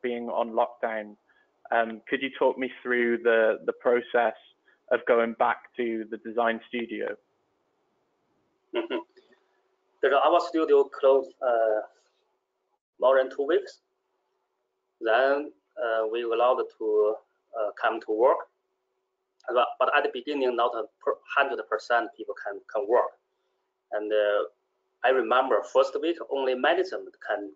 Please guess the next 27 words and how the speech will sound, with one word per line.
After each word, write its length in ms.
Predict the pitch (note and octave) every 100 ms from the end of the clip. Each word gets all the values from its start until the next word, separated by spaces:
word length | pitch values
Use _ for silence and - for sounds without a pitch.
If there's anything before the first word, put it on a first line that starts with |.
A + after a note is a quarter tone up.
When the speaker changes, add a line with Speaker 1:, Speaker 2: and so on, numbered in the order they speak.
| -
Speaker 2:
can, 240 | G#2+ G#2 - -
can 140 | G#2+
work. 160 | B2 C4+ - _ _ _ _ _ _ _ _ -
You 60 |
know, 180 | B2 B2+
at 120 | A#2
the 100 | A#2 A2 -
time, 240 | A#2 A#2 A2+ - -
so, 400 | - A2 G2+ - _ _ -
uh, 1400 | G2+ F#2+ F#2+ F#2+ - _ _ _ _ _ _ _ _ C3+
everything 440 | C#3+ C#3+ B2 A#2
just, 260 | A#2+ A2 -
uh, 40 | G#2 G#2 _ -
locked 240 | - -
down, 180 | A#2+ - - _ _ _ _ _
and 100 | A2 G#2+
we 80 | G#2+ -
can't 220 | A#2+ A#2+
do 180 | A2+ G#2+
start 260 | - A2+ A2
more 420 | G#2+ A2 A2+ A2 G#2+
project, 400 | G#2+ A#2 B2 - - G#2
and 80 | G#2+
we 80 |
just 240 | A2 A2 -
think 160 | B2+
about 220 | A#2 A2+